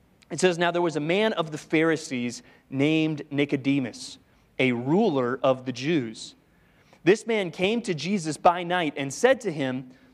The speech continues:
'Rabbi, we know that you are a teacher come from God, for no one can do these signs that you do unless God is with him.' Jesus answered him, 'Truly,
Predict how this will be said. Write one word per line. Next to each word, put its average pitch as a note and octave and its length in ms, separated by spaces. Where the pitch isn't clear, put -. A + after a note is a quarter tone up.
'Rabbi, C3+ 580
we A#3 200
know D#3 420
that D#3+ 160
you D#3+ 220
are C#3 100
a B2 80
teacher C3+ 480
come D3+ 180
from A#2+ 160
God, C#3+ 420
for G#3+ 100
no C4+ 220
one E3+ 200
can D3 160
do C#3+ 380
these E3 200
signs D3 760
that C#3+ 80
you G3+ 260
do C#3+ 380
unless C#3+ 340
God C3+ 580
is B2 160
with F3+ 220
him.' G#2 180
Jesus D3+ 520
answered B2+ 360
him, C3+ 300
'Truly, C#3+ 520